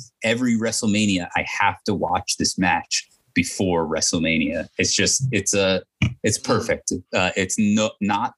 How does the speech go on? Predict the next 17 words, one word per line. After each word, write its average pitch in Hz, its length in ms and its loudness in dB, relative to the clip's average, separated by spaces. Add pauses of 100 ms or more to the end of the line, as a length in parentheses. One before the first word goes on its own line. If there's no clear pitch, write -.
the 110 160 2
most, 98 300 0
like, 85 240 -2
technical 101 640 0
wrestling 101 500 2
match. 98 360 0 (400)
It's - 180 -6
no, 104 360 2
uh, 87 300 0
you 95 120 2
know, 87 280 -6
Bret 98 180 0
Hart 101 220 -2
versus 95 220 0
Shawn 98 260 2
Michaels, 92 560 0 (320)
but 90 200 2